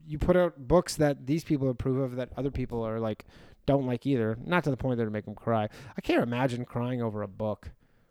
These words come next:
Like, the contents of any book that would make me fucking have tears coming out of my eyes. It's, it's hard to believe, but, you know, I guess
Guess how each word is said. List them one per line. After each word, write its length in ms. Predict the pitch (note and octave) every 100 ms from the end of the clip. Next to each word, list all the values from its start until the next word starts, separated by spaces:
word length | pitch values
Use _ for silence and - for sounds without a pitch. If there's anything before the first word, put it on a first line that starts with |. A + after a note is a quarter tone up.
| _ -
Like, 200 | A#2+ -
the 120 | C3
contents 600 | - D#3 D3 - C#3+ C3+
of 120 | B2+ -
any 240 | C#3 D3
book 440 | C3 B2+ A#2+ - - _ _ _ _
that 120 | B2+
would 140 | B2 A#2+
make 240 | B2 A#2
me 320 | A#2+ A2+ G#2+ - _ _ _ _ _ _
fucking 560 | - B2+ B2 A#2 G#2+ G2+ _ - - -
have 240 | A#2+ A2+ A#2 -
tears 520 | - C#3 C3+ B2 -
coming 320 | - B2 A#2
out 120 | A2+
of 80 | A2
my 360 | A2 G#2 G#2+ G2+
eyes. 320 | G2 - - _ _ _ _ _ _ _ _ _
It's, 240 | A#2+ G#2+ -
it's 180 | G#2
hard 240 | D3+ D3 B2+
to 120 | G2+
believe, 340 | G2+ G2+ G2 -
but, 200 | A2+ - _ _ _ _ - - - - _ -
you 100 | D#3+
know, 160 | F#3+
I 120 | F#3+
guess 600 | D#3 F#3 - - - -